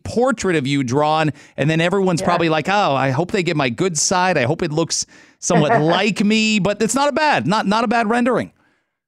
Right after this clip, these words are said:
Speaker 2: It's not bad. I have no idea who did it, but it is
Speaker 1: <laughs>
Speaker 2: pretty darn good. So I'm, I'm happy. <laughs>
Speaker 1: Yes, uh, we're i-, in an era, sadly, of, uh, defaced, uh, signs and terrible graffiti and whatnot.
Speaker 2: Oh,
Speaker 1: This is
Speaker 2: yeah.
Speaker 1: a positive. This is a positive that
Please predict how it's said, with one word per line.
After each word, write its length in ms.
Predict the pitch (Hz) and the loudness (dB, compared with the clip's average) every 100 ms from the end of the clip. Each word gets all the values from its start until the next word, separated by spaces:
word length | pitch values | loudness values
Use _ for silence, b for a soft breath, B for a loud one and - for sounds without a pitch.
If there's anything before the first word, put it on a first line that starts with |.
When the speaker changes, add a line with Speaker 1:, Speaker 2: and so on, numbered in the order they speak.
| - | 0
Speaker 2:
It's 140 | 277 | 2
not 200 | 277 359 | 4 4
bad. 220 | 330 277 | 4 4
I 120 | - 254 | 4 4
have 160 | 247 | 2
no 240 | 233 254 294 | 2 4 6
idea 320 | 294 277 269 | 4 0 -2
who 60 | 269 | -2
did 180 | 240 269 | 0 2
it, 180 | 294 285 | 2 0
but 180 | 226 220 | -4 -4
it 100 | 240 | -2
is 240 | 233 214 214 | -2 -2 -4
Speaker 1:
<laughs> 80 | - | -4
Speaker 2:
pretty 300 | 359 277 320 | -6 -4 -4
darn 340 | 311 320 339 320 | 0 2 2 2
good. 380 | 302 220 190 - | 2 2 0 -4
So 80 | 233 | -2
I'm, 440 | 208 - 240 262 247 | -2 0 -2 -2 -4
I'm 180 | 262 330 | -4 -4
happy. 420 | 349 - 214 - 175 | -4 -4 -6 -10 -6
<laughs> 140 | - - | -6 -2
Speaker 1:
Yes, 400 | 214 190 - 180 | 0 0 0 0
uh, 240 | 156 156 | 0 2
we're 140 | 165 180 | 0 0
i-, 20 | 185 190 | 0 0
in 160 | 190 190 | 0 0
an 200 | 190 - | 0 0
era, 360 | 220 233 226 | 0 2 2
sadly, 640 | - - 196 220 170 156 147 | 0 0 -2 -2 0 0 0
of, 200 | 147 151 | 0 0
uh, 120 | 143 | 0
defaced, 760 | 123 156 - 185 202 226 - | 0 -2 -2 0 0 0 -2
uh, 160 | 165 143 | -2 -2
signs 680 | - 170 165 175 175 175 131 | 0 0 0 0 0 0 0
and 260 | 135 123 | 0 0
terrible 400 | 107 156 165 156 | 0 0 0 0
graffiti 400 | 143 135 - 165 | -2 -2 -2 -2
and 80 | 170 | 0
whatnot. 320 | 156 156 160 | 0 0 -2
Speaker 2:
Oh, 20 | 160 | 0
Speaker 1:
This 160 | 170 | 0
is 40 | 220 | 0
Speaker 2:
yeah. 60 | |
Speaker 1:
a 20 | 202 | 0
positive. 520 | 269 269 147 104 101 | 0 0 -2 -4 -4
This 120 | 147 | -6
is 60 | 180 | -4
a 40 | |
positive 480 | 180 214 196 143 117 | -2 -2 -2 -2 -2
that 200 | 135 123 | -4 -4